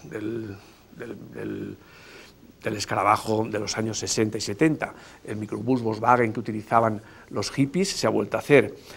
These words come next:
Eh, pues, eh, no, no acabaría. El Jaguar ha vuelto a aparecer con modelos de, de entonces o imitándose a los de entonces.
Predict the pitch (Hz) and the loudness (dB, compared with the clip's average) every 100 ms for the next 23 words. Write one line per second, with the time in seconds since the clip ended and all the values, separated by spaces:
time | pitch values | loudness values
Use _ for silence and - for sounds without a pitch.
0 | - - 117 113 107 110 110 - 107 - | -14 -4 0 2 2 -2 -4 -6 -6 -4
1 | 120 110 98 101 104 - - - - 110 | -2 -2 -2 -6 -8 -16 -16 -16 -14 -10
2 | 113 123 120 123 143 143 107 127 151 104 | 2 2 2 2 2 2 0 2 2 0
3 | 107 107 117 117 123 120 113 120 120 113 | -4 0 2 4 2 2 -2 -4 -4 -4
4 | 98 127 131 131 113 107 117 117 117 113 | -2 -2 0 -2 -4 -4 -2 -2 -2 -6
5 | 113 110 107 120 139 135 151 117 107 117 | -6 -6 -2 2 4 2 -2 -2 -2 -4
6 | 117 104 110 104 110 156 160 101 - | -4 -2 -4 -4 2 4 4 0 -8